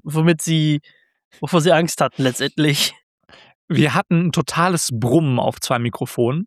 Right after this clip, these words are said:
Speaker 1: Ach je.
Speaker 2: Und das hab ich einfach nicht wegbekommen. Und dann gehst du halt auf Fehlersuche. Was ist es? Sind's die Mikrofone? Sind's die Kabel? Sind's die Steckverbindungen und dann suchst du und suchst. Am Ende war's tatsächlich zwei Steckverbindungen, die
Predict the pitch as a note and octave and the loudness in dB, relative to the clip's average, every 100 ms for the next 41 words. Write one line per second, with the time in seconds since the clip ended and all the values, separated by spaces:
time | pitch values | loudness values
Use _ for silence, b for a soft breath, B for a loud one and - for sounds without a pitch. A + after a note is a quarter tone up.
0 | _ D3 - C#3 B2 A#2 C#3 C3 - - | _ -4 0 0 2 2 2 -2 -4 -8
1 | - - C3 B2 A2+ A#2+ A2+ - - - | -8 -4 -2 0 0 0 0 -4 -4 -4
2 | - C3+ - _ B B B D3 C#3+ D#3 | -4 -6 -14 _ B B B 0 0 0
3 | D#3+ E3 D#3+ - - F3 C#3 A#2 A#2 B2 | 0 2 2 0 0 2 2 0 -2 -2
4 | A#2 - - C3+ - C3+ A#2 - B2+ - | -4 -4 -4 -4 -2 -2 -2 -2 -4 -4
5 | C3+ - E3+ D#3 F#3 F#3 G3+ A#3+ _ _ | -4 -4 -4 -2 0 2 2 -2 _ _
6 | _ _ - C3+ A#2+ - - C#3 C#3+ E3+ | _ _ -6 -4 -4 -6 -2 2 2 2
7 | G3+ B3 - _ _ - C3+ - C3+ F3+ | 0 -2 -6 _ _ -2 -2 -2 -4 -2
8 | - G#3+ D#3+ F#3+ G#3 G3+ G3+ G3 D#3+ D#3 | -2 0 2 2 2 2 2 2 2 2
9 | C3+ D#3+ A3+ - F3 D3+ C#3 G#3+ - C3+ | 2 4 2 0 -2 0 2 2 0 -2
10 | D#3 E3+ C3 D#3 - D#3+ C3+ C3+ B2 - | 0 2 2 0 0 -2 0 -2 -2 -4
11 | C3+ - - C3+ B2 A#2+ A#2 A#2 B2 | -4 -4 -4 -2 0 0 0 2 2